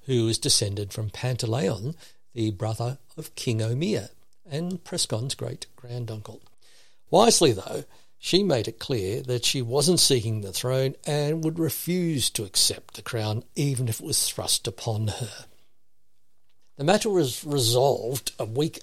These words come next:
after Prescon's death, with the arrival of his sister, Varfina, who had crossed the continent from Brel in the far north, where she'd made her fortune in the scale trade, as we mentioned earlier.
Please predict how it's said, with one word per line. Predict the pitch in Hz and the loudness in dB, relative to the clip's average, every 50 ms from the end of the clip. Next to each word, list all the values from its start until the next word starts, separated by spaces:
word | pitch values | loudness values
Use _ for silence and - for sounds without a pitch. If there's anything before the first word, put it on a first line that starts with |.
| - - | -6 -4
after | 139 127 - - 117 | -2 -2 -2 -4 -4
Prescon's | - 131 117 - - - 110 104 101 | -2 0 0 0 0 0 -2 -2 -2
death, | - 110 90 - - - - - - - - - | -2 -2 -2 -4 -10 -16 -18 -20 -20 -20 -16 -12
with | - 123 | -8 -2
the | 101 120 110 | 0 0 0
arrival | 98 117 127 131 143 156 - 160 147 | 2 2 2 2 2 0 0 0 -2
of | 127 - | 0 0
his | - 107 - | 0 2 2
sister, | - - - - - 214 202 - - - - - - - - - | 2 4 4 2 2 2 2 2 2 2 0 -6 -6 -10 -6 -2
Varfina, | 123 123 113 - - 135 131 120 110 - - - - - - - | -2 0 0 0 0 2 2 2 0 -2 -6 -12 -20 -20 -20 0
who | - 143 | 4 4
had | 117 107 - - - | 4 4 2 -4 -2
crossed | - - 214 - - - - - - - | 4 4 6 6 6 4 2 -2 -8 -8
the | - | -8
continent | - - - 135 127 120 - 117 117 120 127 - | -6 0 2 2 4 4 2 2 0 0 -2 -6
from | - - 117 101 95 107 | -8 -6 -6 -4 -4 -4
Brel | 107 123 131 165 185 - 101 147 - - - | 0 4 6 6 6 6 4 2 0 0 -2
in | - 120 | -2 -2
the | 117 113 | -2 -2
far | - - 143 127 110 113 | -2 -2 0 0 0 2
north, | 139 156 170 165 - - - - - - - - - - - - - | 4 4 6 4 2 0 -6 -14 -20 -20 -20 -20 -20 -20 -20 -14 -6
where | 143 143 151 147 | -2 0 2 2
she'd | - - 156 131 113 | 2 0 -2 0 2
made | 120 113 110 - | 2 2 4 2
her | 135 131 | 0 -2
fortune | - - 101 98 - - 120 113 | -2 -6 -8 -8 -6 -6 -6 -4
in | 117 123 | -4 -2
the | 127 127 | 0 2
scale | - - - 180 190 196 180 139 | 2 2 2 2 0 0 -2 -2
trade, | - - 127 123 139 - - | -4 -8 -8 -10 -14 -8 -4
as | - - - | -4 -4 -2
we | 127 | -2
mentioned | 120 113 104 92 - - 127 127 165 | -4 -4 -4 -2 -2 -2 2 4 4
earlier. | 190 196 151 110 104 | 6 6 4 4 0